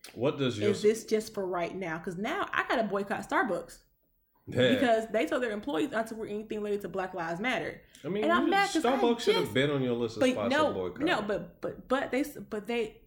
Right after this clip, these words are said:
Speaker 2: they encourage their employees to wear rainbow stuff, L G B T, L G B T Q plus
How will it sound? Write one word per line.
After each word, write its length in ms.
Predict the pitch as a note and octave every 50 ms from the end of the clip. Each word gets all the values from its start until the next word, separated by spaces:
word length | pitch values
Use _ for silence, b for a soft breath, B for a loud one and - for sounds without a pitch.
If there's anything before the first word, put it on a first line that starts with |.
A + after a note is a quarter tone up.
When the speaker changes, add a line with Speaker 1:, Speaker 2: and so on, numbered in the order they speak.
| -
Speaker 2:
they 160 | A3 A#3 B3
encourage 480 | A3+ G3 E3+ - - C4 C4 C4 C#4 C4
their 100 | B3+ A#3
employees 460 | A3 G#3+ - A#3+ A3 A3 A3 A3+ A3
to 100 | - A3
wear 380 | G3+ G3 G3 F#3+ F3 D#3+ - - -
rainbow 520 | - F#3 G#3 A3+ A3+ A3 G#3 G#3 G#3 G#3+
stuff, 380 | G#3+ - A3+ A3 G#3+ G#3+ G#3+ G#3+
L 160 | - G3+ G#3+ G#3+
G 160 | G#3 A3 G#3+
B 180 | - - A3+
T, 320 | A3 - - G#3+ - - - -
L 180 | G3+ G#3 A3+ A3
G 260 | G#3+ G3 G#3 A3 G#3
B 220 | F3+ E3 G#3 G#3+ G#3
T 240 | - - A3 G#3
Q 360 | E3+ - - - A#3+ A3+ A3 G#3
plus 500 | - - - A#3 A3+ G#3+ G#3 G#3 -